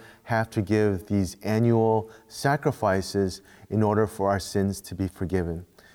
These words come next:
Because Jesus was the perfect sacrifice, the perfect Lamb of God, uh, that we no longer have to be under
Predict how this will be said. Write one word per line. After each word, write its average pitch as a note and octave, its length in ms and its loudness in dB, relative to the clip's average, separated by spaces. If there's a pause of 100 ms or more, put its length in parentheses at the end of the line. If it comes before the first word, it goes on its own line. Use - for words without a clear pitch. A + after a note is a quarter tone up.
(180)
Because A2+ 500 -2
Jesus B2+ 720 0
was G#2 180 -4
the G2+ 60 -4
perfect C#3+ 600 -4
sacrifice, G2+ 840 -4 (400)
the F#2 80 -8
perfect C#3 480 -2
Lamb A#2 220 4
of G#2 140 2
God, F#2+ 380 2 (380)
uh, F#2 140 -8
that G#2 200 2
we B2 480 4 (100)
no G#2 180 -2
longer G#2+ 420 2
have G#2 320 -4
to G#2 100 -6
be G2+ 300 2 (360)
under A2+ 580 2